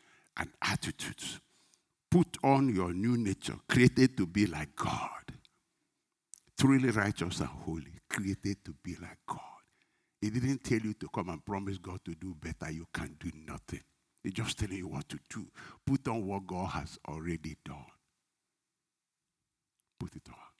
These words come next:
And let the Spirit manifest it. Then in Colossians three nine, it makes it even clearer. "Don't lie to each other, for you have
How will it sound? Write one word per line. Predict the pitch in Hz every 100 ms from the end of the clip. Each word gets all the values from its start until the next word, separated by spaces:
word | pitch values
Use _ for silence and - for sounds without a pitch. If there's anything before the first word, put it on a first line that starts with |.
| _ _ _ _ _
And | 82 82
let | 101
the | -
Spirit | - - - 73 - - - 71
manifest | - 71 - 71 -
it. | - _ _ _ _ _ _ _ _ _ _ _ _ _ _ _ _ _ _ _ _ _ _ - _ 117
Then | 175 185 185 - -
in | 143
Colossians | - 160 190 214 208
three | - 180
nine, | 170 123 85 - - - _ -
it | 156 -
makes | 170 214 -
it | -
even | 170 170
clearer. | - 214 165 76 - - - - _ -
"Don't | 120 277 302
lie | 226 233
to | 196 185
each | 208 -
other, | 185 147 85 -
for | - - 202
you | 214 208
have | 185 202 -